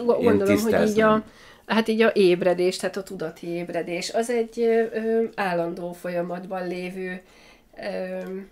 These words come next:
Speaker 1: de minden pillanatban az ember újjászületik, és minden pillanatban,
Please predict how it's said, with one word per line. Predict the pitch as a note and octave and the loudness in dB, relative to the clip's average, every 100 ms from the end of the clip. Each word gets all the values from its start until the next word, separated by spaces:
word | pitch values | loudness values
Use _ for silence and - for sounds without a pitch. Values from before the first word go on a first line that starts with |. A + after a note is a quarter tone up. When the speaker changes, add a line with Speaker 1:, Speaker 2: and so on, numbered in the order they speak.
| _ | _
Speaker 1:
de | G3+ | 2
minden | A3 G3+ F#3 | 4 4 0
pillanatban | F#3+ G3 F#3+ F#3+ G3 G#3 G3 G3 | -2 -2 0 0 -2 0 2 2
az | F#3+ F#3 | 0 0
ember | G3 F#3+ F#3+ - | -2 0 -2 -2
újjászületik, | G#3+ A3 A3 - A#3 G#3+ G#3+ A3+ A3 | 0 2 2 -2 0 -2 -2 -4 -4
és | G#3 - | -6 -6
minden | G3+ F#3 F3+ | -4 -4 -4
pillanatban, | G#3+ F#3+ F#3 F#3 F#3+ F#3+ F#3+ F#3+ F#3+ | -6 -4 -2 -2 -2 -2 0 0 -2